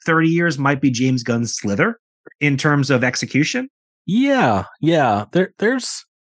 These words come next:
Speaker 2: you know, there are movies both before and after that kind of have giant underground slug or snake or y-, those kind of creatures. And I, I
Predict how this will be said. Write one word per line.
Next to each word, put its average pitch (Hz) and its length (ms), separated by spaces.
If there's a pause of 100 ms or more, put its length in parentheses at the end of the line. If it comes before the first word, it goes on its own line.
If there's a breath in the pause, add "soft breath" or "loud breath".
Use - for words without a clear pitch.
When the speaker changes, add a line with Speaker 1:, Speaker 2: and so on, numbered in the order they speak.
(120)
Speaker 2:
you 170 100
know, 185 120
there 202 200
are 247 60
movies 190 580 (140)
both 143 400
before 127 880 (240)
and 107 340
after 110 580
that 95 200 (100)
kind 110 380
of 98 160
have 98 460 (360)
giant 101 460
underground 92 960 (1080)
slug 92 680
or - 120
snake 90 720
or 78 300 (380 loud breath)
y-, 117 200
those 123 280
kind 123 160
of - 60
creatures. 117 920
And 95 460
I, - 160
I - 80